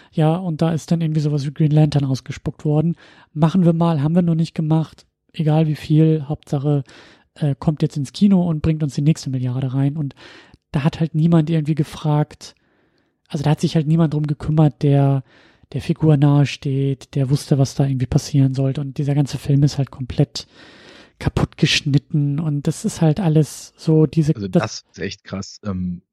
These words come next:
Speaker 2: kaputt geschnitten und kaputt ge-C G I'd.
Speaker 1: Ja.
Speaker 2: Also wirklich alles, was du nutzen kannst, um völlig desorientierendes Chaos zu erzeugen, wird hier,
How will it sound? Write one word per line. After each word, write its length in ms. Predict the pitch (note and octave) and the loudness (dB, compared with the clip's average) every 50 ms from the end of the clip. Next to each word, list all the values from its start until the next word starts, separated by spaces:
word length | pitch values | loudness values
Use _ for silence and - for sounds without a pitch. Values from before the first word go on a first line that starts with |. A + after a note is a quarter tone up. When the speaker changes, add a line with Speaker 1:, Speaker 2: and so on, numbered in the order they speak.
| _ - | _ -12
Speaker 2:
kaputt 380 | - G2+ - - B2 A#2+ - | -12 -10 -6 -6 -6 -6 -4
geschnitten 680 | - G#2+ - - - - A2 B2 A#2+ - C3+ C3 B2 A#2 | -4 -2 -2 -2 0 2 0 0 2 0 -2 -2 -2 -4
und 400 | - - G#2+ A2+ A#2+ B2 B2 - | -2 2 2 2 2 2 -2 -6
kaputt 540 | - - - - _ - - - - - - | -6 -6 -8 -8 _ -14 -14 -14 -12 -8 -2
ge-C 400 | - G2+ - - - - G#2 G2+ | -2 -2 -2 -2 -4 -2 -2 -2
G 320 | F#2+ G#2 G#2 G2 D#2+ B1+ | -2 -2 -2 -2 -2 -2
I'd. 400 | E2 F#2+ G2 F#2 G2 - - D#3 | -2 0 0 0 0 -2 0 0
Speaker 1:
Ja. 260 | C#3+ C3+ C#3 C#3+ C3+ - | 0 2 0 -2 -4 -2
Speaker 2:
Also 260 | - G2 G2+ G#2 G2+ - | 0 2 2 2 0 0
wirklich 320 | G2 G#2 G#2 - G2+ - - | -6 -6 -6 -6 -10 -6 0
alles, 340 | A2 A#2 C3 C#3+ - - A2+ | 2 2 2 2 0 0 -4
was 140 | G#2+ - | -4 -2
du 80 | - G#2 | 2 2
nutzen 300 | G2+ G#2+ G#2+ G#2+ - G#2 | 2 2 2 2 -2 -2
kannst, 380 | - G#2 G2 G2 G2 G2 - - | 0 2 2 2 2 0 -6 -8
um 240 | F#2+ G2 F#2+ - _ _ | -6 -6 -6 -6 _ _
völlig 400 | - - - G#2 B2 A2+ A#2+ - | -8 -2 0 2 2 0 0 0
desorientierendes 1040 | G#2 G#2+ A2+ - - G2+ G2 G2 G2+ G2 F#2 F#2 - - G2+ G2 F#2+ F#2+ F#2+ - | 0 0 0 -2 -6 -8 -6 -2 0 2 2 2 2 0 2 2 2 2 0 -4
Chaos 480 | - - - G2+ G#2+ F2 D#2+ E2 - - | -10 -4 -2 0 0 0 0 -2 -6 -4
zu 100 | - G2+ | -2 -2
erzeugen, 640 | F#2 F2 - - - F2+ F2+ F2+ F2+ F#2 F2+ E2+ | -2 -2 -4 -4 -4 -2 -2 0 0 0 0 0
wird 120 | F2+ F#2 - | -2 -4 -4
hier, 420 | - G#2+ G2 F#2+ F#2 F#2 F2+ F2 | 0 0 2 2 2 0 -2 -4